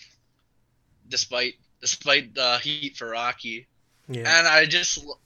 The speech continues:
Speaker 1: the match, the match had a good pace, and oh, I loved, I loved, uh, The Rock's selling at the end of the match where he couldn't even get, they couldn't eat that, uh, for the pedigree. He just kept falling.
Speaker 2: I, I don't like that he
Speaker 1: Like
Speaker 2: kicked out so many times though.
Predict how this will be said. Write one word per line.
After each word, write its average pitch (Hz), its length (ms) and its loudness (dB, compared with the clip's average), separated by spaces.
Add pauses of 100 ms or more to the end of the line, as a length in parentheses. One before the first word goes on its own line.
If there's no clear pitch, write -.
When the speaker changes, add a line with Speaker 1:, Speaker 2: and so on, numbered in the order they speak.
(280)
Speaker 1:
the 131 100 -2
match, 139 360 0
the 131 100 -12
match 127 260 0
had 127 100 -2
a 110 60 -8
good 120 340 -8
pace, 127 300 -2
and 135 180 -2
oh, 147 80 2
I 123 180 2
loved, 180 260 0
I 147 100 4
loved, 156 400 -2
uh, 120 340 0 (480)
The 143 100 -2
Rock's - 560 4 (200)
selling 123 500 0
at 120 100 -2
the 123 80 -2
end 123 120 -4
of 120 60 -6
the 113 60 -10
match 120 280 -4
where 127 80 -2
he 117 80 -6
couldn't 139 160 -2
even 131 180 -4
get, 123 180 0
they 123 100 -8
couldn't 170 240 -2
eat 143 80 -14 (160)
that, 123 200 2
uh, 117 260 -2 (1700)
for 135 140 -8
the 113 60 -8
pedigree. 131 520 -6
He 165 80 -12
just 123 140 -12
kept - 160 -2
falling. 127 480 -6 (340)
Speaker 2:
I, 131 220 -4
I 147 80 -4
don't 170 240 -2
like 165 240 -2
that 156 140 -2
he 143 80 -4
Speaker 1:
Like 131 80 -14
Speaker 2:
kicked 143 280 -8
out 135 220 -6
so 131 200 -8
many 120 280 -8
times 123 480 -10
though. 104 220 -16